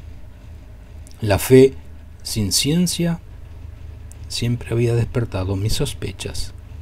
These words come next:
El verdadero objetivo de esta búsqueda era seguramente el mandato de volver a nacer.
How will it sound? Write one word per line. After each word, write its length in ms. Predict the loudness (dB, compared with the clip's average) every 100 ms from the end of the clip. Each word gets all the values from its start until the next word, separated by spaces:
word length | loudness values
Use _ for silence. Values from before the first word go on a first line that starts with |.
| -14 -14 -14 -14 -14 -14 -14 -14 -14 -14 -14 -14 -10 -6
El 140 | -2
verdadero 580 | -2 -2 0 2 2 0
objetivo 680 | 0 -2 -2 -2 -4 -4 0
de 140 | 2
esta 240 | 4 2 2
búsqueda 580 | 0 -2 0 0 2
era 260 | 2 2 0
seguramente 960 | -2 -2 0 0 0 0 -2 -2 -4 0
el 100 | 2
mandato 720 | 4 2 2 2 0 0 -2 -4 -10 -14 -14 -14 -14 -14 -14 -14 -12 -4
de 360 | 4 6 6 2 -12 -6
volver 1000 | 0 2 4 2 0 0 2 2 2 -4 -10 -14 -6
a 180 | 0 0
nacer. 540 | 0 -2 -2 -4 -6